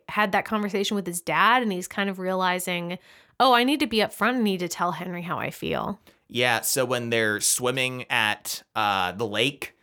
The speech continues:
Speaker 2: Alex takes the opportunity just to kind of start to really open up to Henry and really let him know how strongly he feels about him, how much he likes him, and we can feel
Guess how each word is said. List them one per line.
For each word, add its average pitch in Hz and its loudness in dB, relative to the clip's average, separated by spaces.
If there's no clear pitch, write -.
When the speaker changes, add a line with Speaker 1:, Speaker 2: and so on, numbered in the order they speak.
Speaker 2:
Alex 117 2
takes 117 -4
the 131 0
opportunity 110 -6
just 110 -6
to - -14
kind 113 -8
of 101 -10
start - -4
to 123 -8
really 226 2
open 151 2
up 104 -4
to 139 -10
Henry 139 -2
and 117 -2
really 113 0
let 107 0
him 104 -6
know 101 0
how 104 -4
strongly 160 0
he 147 -4
feels 147 0
about 175 0
him, 170 -2
how 139 -6
much 107 -6
he 82 -10
likes 143 -2
him, 151 0
and 120 -6
we 120 -6
can 113 -8
feel 123 0